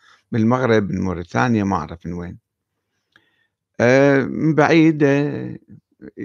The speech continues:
يعني صور ويحلم بذلك. الدكتور حسنين الشمري يقول: "مستحيل دون موافقة أمريكا أن يصير انقلاب في العراق".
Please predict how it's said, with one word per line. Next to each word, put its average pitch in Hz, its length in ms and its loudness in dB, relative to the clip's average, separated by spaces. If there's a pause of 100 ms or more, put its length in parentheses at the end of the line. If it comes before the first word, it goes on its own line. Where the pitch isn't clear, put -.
(300)
يعني 110 800 -10
صور 147 460 2
ويحلم 107 800 -2 (160)
بذلك. 85 500 -12 (600)
الدكتور 156 460 2
حسنين 170 600 2
الشمري 123 760 0
يقول: 120 640 -2
"مستحيل 110 680 -4 (400)
دون 123 320 -2
موافقة 117 720 -4
أمريكا 98 380 -8
أن 101 100 -6
يصير 104 280 -4
انقلاب 95 380 -6
في 120 60 -14
العراق". - 380 -12